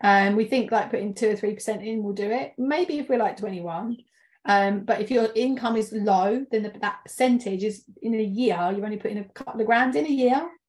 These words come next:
It's not gonna be enough. If you want your, if you wanna retire, um, and you,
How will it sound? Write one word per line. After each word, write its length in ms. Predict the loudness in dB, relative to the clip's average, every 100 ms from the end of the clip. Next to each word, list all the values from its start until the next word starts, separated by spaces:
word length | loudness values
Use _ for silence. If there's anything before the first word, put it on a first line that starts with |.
| _ _ _ _ -2
It's 160 | 2
not 160 | 2 2
gonna 140 | 0
be 80 | 0
enough. 320 | 0 -4 -8 _ _
If 160 | -6 -2
you 120 | 2
want 200 | 2 2
your, 180 | 2 2
if 60 | 2
you 100 | 2
wanna 160 | 2
retire, 720 | 0 0 2 2 2 0 -2 -8 _
um, 200 | 0 0
and 160 | 0 -4
you, 360 | -2 -2 -4